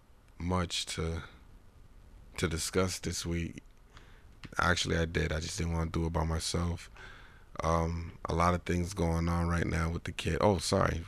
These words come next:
W-, yeah, we're ending off with that Tiana stuff, that Yana, whatever. We're ending off with that. That's done.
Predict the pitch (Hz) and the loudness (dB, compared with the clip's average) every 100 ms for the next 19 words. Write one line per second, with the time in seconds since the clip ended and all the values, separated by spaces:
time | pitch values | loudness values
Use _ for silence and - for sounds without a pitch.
0 | - - - - 82 76 80 85 82 78 | -8 -8 -6 2 6 6 4 2 2 2
1 | 78 - - - - - - - - - | 0 -2 -2 -2 -2 -4 -8 -6 -2 -2
2 | - - - - - - - - - - | -4 -6 -4 -6 -4 -4 -4 -4 -4 -4
3 | - 113 - - 90 - 107 - 85 85 | -6 -4 -2 -2 -2 -4 -4 -2 0 0
4 | 85 92 - - - - - - 82 | -2 -4 -6 -6 -4 -4 -4 -6 -6